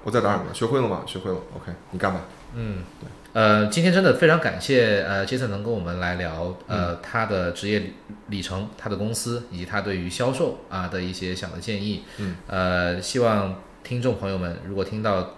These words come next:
Speaker 2: 呃，这个这点情绪公司对这个岗位感兴趣，呃，随时投递下方邮箱，啊，带上你的简历，带上一些你的 reasons why you apply，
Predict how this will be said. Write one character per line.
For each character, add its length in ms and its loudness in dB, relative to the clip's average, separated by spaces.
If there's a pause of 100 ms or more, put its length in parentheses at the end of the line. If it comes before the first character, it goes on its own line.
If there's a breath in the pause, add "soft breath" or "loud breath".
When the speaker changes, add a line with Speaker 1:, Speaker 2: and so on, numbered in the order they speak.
Speaker 2:
呃， 380 -2
这 160 -6
个 220 -2
这 140 -6
点 140 -2
情 160 -8
绪 80 -4
公 180 -4
司 140 -4
对 100 -4
这 80 -4
个 80 -4
岗 220 -8
位 60 -4
感 160 -6
兴 160 -4
趣， 260 -4 (340 loud breath)
呃， 280 -2
随 180 -6
时 140 -6
投 220 -6
递 280 -4 (160)
下 200 -4
方 140 -4
邮 140 -4
箱， 260 -4 (240)
啊， 260 -6
带 80 -6
上 140 -6
你 60 -8
的 60 -8
简 220 -6
历， 240 -4 (340 loud breath)
带 100 -4
上 160 -4
一 40 -4
些 120 -4
你 140 -6
的 380 -2 (300 loud breath)
reasons 460 2
why 240 6
you 160 6
apply， 360 0